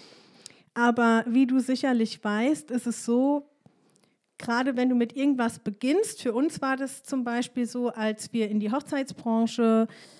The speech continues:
eingestiegen sind, dann, ähm, fängst du an und probierst dich erstmal aus, ne? So war das für uns.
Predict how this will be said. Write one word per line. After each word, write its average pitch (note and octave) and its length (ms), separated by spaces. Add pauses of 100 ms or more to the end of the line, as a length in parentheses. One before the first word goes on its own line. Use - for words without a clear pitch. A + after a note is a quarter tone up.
(140)
eingestiegen A#3 800
sind, A3 520 (220)
dann, G#3+ 500 (220)
ähm, G#3 480
fängst B3 380
du A#3 60
an A#3 220
und A#3+ 100
probierst A3 420
dich G3 160
erstmal F#3+ 440
aus, E3 360
ne? C#4 200
So C4 200
war A3+ 140
das G#3+ 180
für G3+ 180
uns. F#3 400